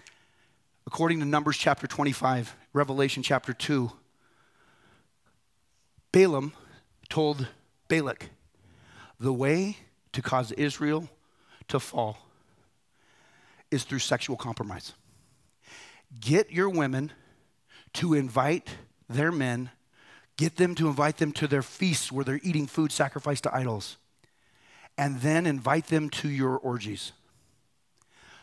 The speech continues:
They will not serve another god if you try and come at 'em straightforward. But if you come at 'em through their sexuality, and it, what we see in Numbers twenty-five,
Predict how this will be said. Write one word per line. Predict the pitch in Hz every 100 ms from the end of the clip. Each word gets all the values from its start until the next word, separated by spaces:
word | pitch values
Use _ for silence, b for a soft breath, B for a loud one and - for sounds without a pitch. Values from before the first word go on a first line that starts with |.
| B B B -
They | 139 180
will | 196 185
not | 160 160 151
serve | - - 156 160 156 143 - B
another | 131 143 147 151
god | 131 135 139 127 117 - _ b b b b b -
if | -
you |
try | 139 143
and | 139
come | - 143
at | 139
'em | 120
straightforward. | - 135 139 135 127 120 110 - -
But | -
if | 131
you | 143
come | - 147 143
at | 143
'em | 160 151
through | - 147
their | 135
sexuality, | 127 254 - 131 120 131 147 165 - _ _ _ _ B B B B B
and | 123 127 -
it, | 131 -
what | 135
we | 147
see | 127 -
in | 143
Numbers | 131 131 127
twenty-five, | - 135 127 123 120 139